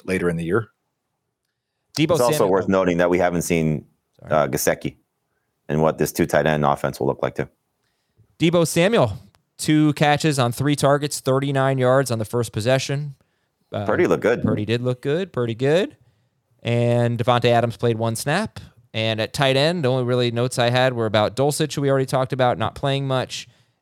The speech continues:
Speaker 2: And, uh, thank you, Chris, for that. And Darren Waller, four targets, three catches, forty yards on the first possession, lined up
Speaker 1: Th-
Speaker 2: out wide, and yeah.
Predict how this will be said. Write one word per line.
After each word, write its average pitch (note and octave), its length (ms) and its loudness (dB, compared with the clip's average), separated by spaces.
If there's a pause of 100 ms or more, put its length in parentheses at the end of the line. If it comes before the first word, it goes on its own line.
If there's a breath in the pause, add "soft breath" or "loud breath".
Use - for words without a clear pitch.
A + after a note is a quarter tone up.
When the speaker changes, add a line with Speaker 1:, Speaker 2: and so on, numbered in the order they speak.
Speaker 2:
And, A#2 600 0
uh, G#2+ 140 2
thank A2 220 -4
you, G2+ 60 -16
Chris, A#2+ 200 -2
for - 140 -6
that. B2 260 -4 (340 loud breath)
And C#3 540 0 (220)
Darren C3+ 220 0
Waller, G#2+ 400 0 (400)
four A#2+ 160 -6
targets, G#2+ 540 -6
three A2 200 -8
catches, G#2+ 340 -2
forty A2 240 0
yards G2+ 280 2
on G2 60 -2
the G2+ 60 -2
first F#2 260 -4
possession, F2 520 -4 (460)
lined F#2 240 -6
up - 80 0
Speaker 1:
Th- F#2 100 -4
Speaker 2:
out F2+ 120 -6
wide, G#2+ 360 -2
and F2 180 -10 (100)
yeah. F2 160 -14